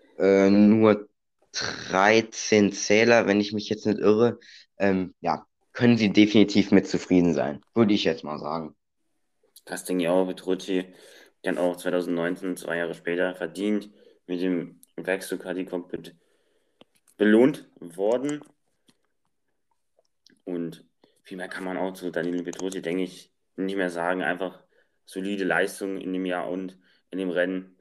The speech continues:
Speaker 2: Vielleicht nicht ganz so, aber gut, er war sechs Sekunden hinter Jorge Lorenzo, dem Werksfahrer, hinter dem, zu dem wir jetzt kommen. Ja, schwieriges Eingewöhnungsjahr für Jorge Lorenzo beim Ducati-Team.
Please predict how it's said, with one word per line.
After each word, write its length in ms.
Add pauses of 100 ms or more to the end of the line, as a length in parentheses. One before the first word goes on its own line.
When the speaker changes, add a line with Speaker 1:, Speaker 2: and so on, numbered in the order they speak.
(300)
Speaker 2:
Vielleicht 320
nicht 140
ganz 260
so, 200
aber 540 (1080)
gut, 340
er 120
war 440 (440)
sechs 200
Sekunden 340
hinter 380
Jorge 220
Lorenzo, 640 (260)
dem 120
Werksfahrer, 640
hinter 200
dem, 600
zu 120
dem 160
wir 140
jetzt 280
kommen. 280 (640)
Ja, 200
schwieriges 720
Eingewöhnungsjahr 720
für 120
Jorge 280
Lorenzo 640 (480)
beim 320
Ducati-Team. 920